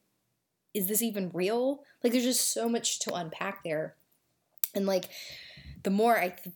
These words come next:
been thinking about this and revisiting this idea, just, like, I'll be driving, you know, like, across town, maybe it takes a half hour or something,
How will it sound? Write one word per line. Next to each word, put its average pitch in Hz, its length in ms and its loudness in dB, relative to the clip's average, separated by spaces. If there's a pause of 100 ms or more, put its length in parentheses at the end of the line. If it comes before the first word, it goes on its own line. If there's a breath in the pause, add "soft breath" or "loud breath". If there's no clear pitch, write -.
been 175 120 -4
thinking 254 280 2
about 180 260 -4
this 175 480 -2
and 175 920 -4 (220)
revisiting 190 580 0
this 180 160 0
idea, 180 380 0
just, 175 200 -2
like, 180 120 -4
I'll 175 80 2
be 175 140 -2
driving, 160 640 -2 (640)
you 190 160 -4
know, 127 320 -6
like, 175 280 -4 (100)
across 185 360 0
town, 160 280 -2
maybe 170 200 -4
it 160 60 -8
takes - 220 -4
a 180 40 -6
half 170 220 -2
hour 160 240 -2
or 165 60 -4
something, 170 440 -8